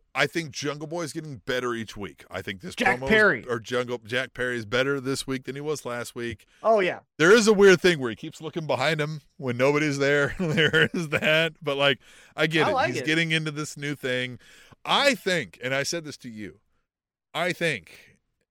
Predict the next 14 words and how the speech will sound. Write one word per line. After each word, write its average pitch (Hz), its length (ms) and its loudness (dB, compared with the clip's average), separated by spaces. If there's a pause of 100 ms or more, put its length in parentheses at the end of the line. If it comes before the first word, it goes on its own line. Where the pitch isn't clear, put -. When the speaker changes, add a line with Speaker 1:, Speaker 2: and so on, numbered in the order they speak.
(140)
Speaker 1:
the 185 120 -6
F 208 140 -6
T 202 100 -10
W 175 260 -4
Championship 139 480 -8
is 123 100 -10
obviously 135 440 -4
a 117 40 -4
bit 120 140 -4
of 127 80 -2
an 127 80 -4
oddball 110 640 -4 (1040)
and 95 220 -8
will 104 500 0